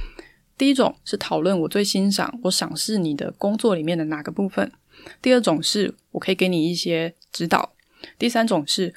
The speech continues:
我可以帮助你了解你的表现、你的状况是不是达到我的期待。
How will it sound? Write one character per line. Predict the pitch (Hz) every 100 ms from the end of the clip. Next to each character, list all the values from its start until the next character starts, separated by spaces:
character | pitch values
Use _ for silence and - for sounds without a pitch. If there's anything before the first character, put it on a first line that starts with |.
| -
我 | 180
可 | -
以 | 240 190
帮 | 196 202
助 | 220
你 | 185
了 | 156 156
解 | 170 190 180 180 _ _
你 | 180
的 | 160
表 | 170 -
现、 | - 196
你 | 160
的 | 156
状 | 220 190
况 | 170 185
是 | - 208
不 |
是 | 202
达 | 202 160
到 | 180
我 | 190 -
的 | -
期 | -
待。 | - 170